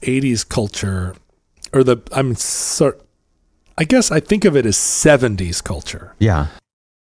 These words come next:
Speaker 2: Like, it was seventies culture that continued into the eighties. Yeah.
Speaker 1: Into the eighties, yeah. Until the Reagan era just, like, just mashed it down. It just stopped completely,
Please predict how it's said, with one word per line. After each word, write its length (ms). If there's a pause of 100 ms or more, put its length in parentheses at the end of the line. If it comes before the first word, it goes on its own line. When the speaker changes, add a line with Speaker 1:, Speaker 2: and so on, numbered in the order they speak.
(340)
Speaker 2:
Like, 180
it 60
was 140
seventies 540
culture 440
that 160
continued 760 (140)
into 320
the 140
eighties. 480 (840)
Yeah. 280
Speaker 1:
Into 140
the 220
eighties, 440
yeah. 240 (560)
Until 340
the 140
Reagan 680 (320)
era 400
just, 380
like, 260 (1040)
just 240 (520)
mashed 760
it 200
down. 440
It 140
just 200
stopped 680
completely, 720